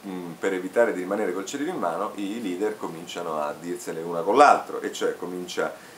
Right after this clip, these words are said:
eh, il, il, il, mm, segretario del P D L Alfano che, diciamo, per stringere e mettere, come dire, contro il muro e all'angolo il segretario del P D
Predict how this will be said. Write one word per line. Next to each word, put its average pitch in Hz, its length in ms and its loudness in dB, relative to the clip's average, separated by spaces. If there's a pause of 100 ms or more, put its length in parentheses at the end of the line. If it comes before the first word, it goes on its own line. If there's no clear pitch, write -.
(220)
eh, 113 420 6
il, 104 640 4
il, 92 300 0
il, 92 680 0
mm, 78 360 -10
segretario 98 460 6
del 90 120 2
P 101 100 -2
D 117 180 6
L 131 60 4
Alfano 170 720 6
che, 107 260 0 (960)
diciamo, 101 500 -2 (280)
per 90 180 -2
stringere 120 640 6
e 87 60 6
mettere, 107 580 4 (480)
come 92 160 -4
dire, 107 340 2
contro 143 400 6
il 123 60 2
muro 127 380 6
e 95 80 8
all'angolo 101 800 8
il 98 600 0
segretario 113 560 2
del 107 140 0
P 131 180 -2
D 143 300 2